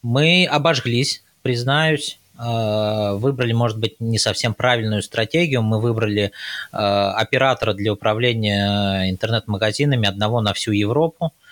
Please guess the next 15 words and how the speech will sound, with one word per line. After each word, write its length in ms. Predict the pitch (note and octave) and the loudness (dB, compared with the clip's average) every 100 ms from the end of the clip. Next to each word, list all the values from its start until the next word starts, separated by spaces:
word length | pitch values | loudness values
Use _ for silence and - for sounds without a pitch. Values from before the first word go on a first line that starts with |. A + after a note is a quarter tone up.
| - - - | -20 -20 -6
И 320 | B2+ A#2+ B2 | -2 0 0
это 420 | A#2+ B2+ B2+ A2+ G#2+ | 0 0 0 0 0
повлекло 920 | - G2+ G#2 G#2 A#2 C3 B2+ C3 A#2 | -2 -2 0 -2 0 2 4 2 0
для 220 | G2+ A2 | 0 0
на-, 400 | A#2 A2+ A#2+ A2+ A2 G#2+ A2 G#2 | 0 0 -2 -2 -8 -14 -20 -6
для 140 | G#2+ | -4
нас, 520 | A2+ C3 A#2+ - - A2 | 0 0 0 -2 -2 -2
э, 240 | A2 G#2 G2+ - - - _ _ _ _ - | -2 -2 -6 -14 -20 -20 _ _ _ _ -8
ну, 260 | C3+ C#3+ | 0 0
ряд 220 | B2+ D3 C#3+ | 2 2 2
ограничений 580 | C#3 C#3 C#3+ D3 A2+ | 0 0 2 0 0
наложило, 460 | G2 G2 G2 F#2+ F#2 | -4 -2 -2 -2 -4
я 140 | G2 | -6
бы 80 | F#2 | -10
сказал. 460 | - G2+ F#2+ F#2 | -6 -6 -2 -2